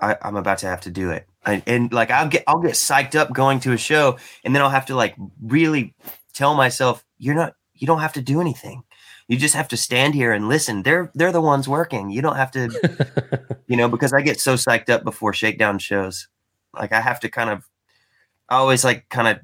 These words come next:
Speaker 1: psych myself up like I'm gonna have to fight someone, you know, when I'm not. It's all, it's all good,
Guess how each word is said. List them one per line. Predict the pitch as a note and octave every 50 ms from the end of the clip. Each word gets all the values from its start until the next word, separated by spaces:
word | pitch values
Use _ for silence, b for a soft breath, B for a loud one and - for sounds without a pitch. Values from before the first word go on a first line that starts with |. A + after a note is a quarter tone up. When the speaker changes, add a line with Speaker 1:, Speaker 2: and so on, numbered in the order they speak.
| _ -
Speaker 1:
psych | - - B2 B2 B2
myself | A#2 A2+ G#2+ - B2+ A#2 A#2
up | C3 B2 - B2
like | C3 B2
I'm | A#2+ A#2+
gonna | A2+ B2 A#2+ A#2
have | A2+ A2 -
to | - G#2
fight | - - B2 C3 B2+ -
someone, | - G#2+ F#2 F#2 F2 E2+ - F2 - _ _ -
you | A#2+ A#2+
know, | A2+ A#2 B2 C3+ B2+
when | B2 C#3 D3+ C#3+ C3 B2+ - -
I'm | C#3 C3+ A#2
not. | G2+ F#2+ G2 G#2+ - - _ _ _ _ _ _ _ _
It's | - C3 B2 -
all, | C#3 B2+ B2+ - -
it's | D3 - - - -
all | G#2+ A2 G#2+ F#2
good, | E2+ E2+ F2+ F#2 A2 B2+ B2+